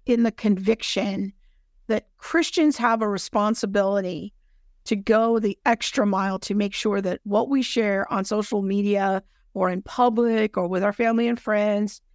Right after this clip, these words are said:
is as m-, best as we can. We won't be perfect at it, but as best as we can is based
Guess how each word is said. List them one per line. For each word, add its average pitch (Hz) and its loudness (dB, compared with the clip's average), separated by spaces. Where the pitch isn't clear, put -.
is 202 0
as 214 -2
m-, 208 -2
best 302 4
as 277 0
we 277 2
can. 202 2
We 185 -4
won't 220 2
be 330 4
perfect 220 -2
at - 0
it, - -8
but 226 2
as 202 0
best 240 0
as 247 2
we 226 -2
can 190 -2
is 180 -6
based 190 -4